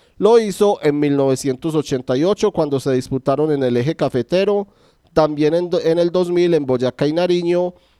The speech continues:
y ahora de nuevo en el eje cafetero. Si bien en el ochenta y ocho y en el dos mil el departamento sumó trece medallas de oro,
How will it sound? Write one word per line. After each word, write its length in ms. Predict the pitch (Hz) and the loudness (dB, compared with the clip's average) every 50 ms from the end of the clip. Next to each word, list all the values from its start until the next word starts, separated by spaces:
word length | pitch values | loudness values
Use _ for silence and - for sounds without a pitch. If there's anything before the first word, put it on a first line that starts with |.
| _ _ | _ _
y 160 | - 170 185 | -4 0 2
ahora 300 | 202 202 202 202 202 208 | 2 4 4 4 4 4
de 140 | 202 202 202 | 2 2 2
nuevo 440 | 202 196 190 180 180 180 185 185 - - | 2 2 2 4 4 4 2 0 0 0
en 160 | 151 147 139 | 0 0 2
el 160 | 139 127 131 131 | 2 2 2 2
eje 280 | 127 120 135 139 131 | 0 0 0 -2 -2
cafetero. 880 | _ - - 135 127 - 131 120 - 190 202 214 190 156 107 85 80 _ - _ _ _ | _ -2 -2 -2 -2 -2 -4 -2 0 0 2 2 2 2 0 0 -6 _ -20 _ _ _
Si 220 | - - 160 160 | -4 0 2 2
bien 380 | 170 180 196 226 240 247 254 - - | 2 2 2 2 2 0 -4 -6 -2
en 160 | 165 165 165 | 0 2 2
el 120 | 160 156 | 2 2
ochenta 460 | 156 147 - - 165 151 - - 151 | 2 0 0 -2 -4 -4 -2 0 0
y 80 | 156 160 | 2 2
ocho 260 | 165 165 - - 208 | 0 0 0 0 0
y 80 | 202 190 | 0 0
en 100 | 180 160 | 0 0
el 120 | 151 143 | 0 0
dos 220 | 135 143 139 135 156 | 0 0 -2 -2 -2
mil 340 | 180 208 233 233 226 - - | -2 -2 0 -2 -4 -6 -2
el 180 | - 151 151 147 | 0 0 0 2
departamento 800 | 147 143 - - 147 135 139 - 147 151 151 151 143 - 180 170 | 0 -2 -2 -2 -4 -4 -2 -4 -2 -2 -2 -4 -2 -4 -4 -2
sumó 320 | - 165 143 139 139 139 | -2 -4 -2 0 -2 -2
trece 460 | - - 196 185 190 190 175 - 190 | -2 -2 -2 0 0 -2 -2 -2 -2
medallas 460 | 175 165 147 143 139 143 156 170 160 151 | 0 0 2 2 0 0 0 -2 -2 0
de 140 | 156 139 | 0 2
oro, 400 | 147 165 185 202 208 214 208 196 | 4 4 4 4 4 2 2 0